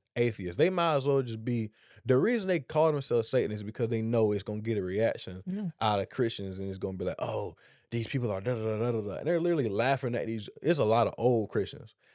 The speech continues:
Speaker 1: It's just a lot of old people that they laughing at because they're, like, basically just making a mockery out of these people.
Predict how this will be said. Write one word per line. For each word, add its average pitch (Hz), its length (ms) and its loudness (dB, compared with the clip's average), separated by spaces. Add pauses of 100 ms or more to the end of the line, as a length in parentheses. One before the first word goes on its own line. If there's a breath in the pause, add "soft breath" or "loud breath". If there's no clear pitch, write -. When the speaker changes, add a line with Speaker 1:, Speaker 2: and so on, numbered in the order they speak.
(120 soft breath)
Speaker 1:
It's 123 100 2
just 131 120 0
a 120 40 4
lot 113 200 4
of 98 120 -4
old 131 240 2
people 113 220 -4
that 98 120 4
they 104 120 4
laughing 107 440 0
at 90 140 -4
because 98 380 -2
they're, 110 180 2
like, 95 340 -4 (640)
basically 117 320 4
just 104 180 -4
making 110 320 0
a 90 100 -4
mockery 98 500 0
out 98 140 -2
of 95 60 -4
these 92 180 -6
people. - 340 -12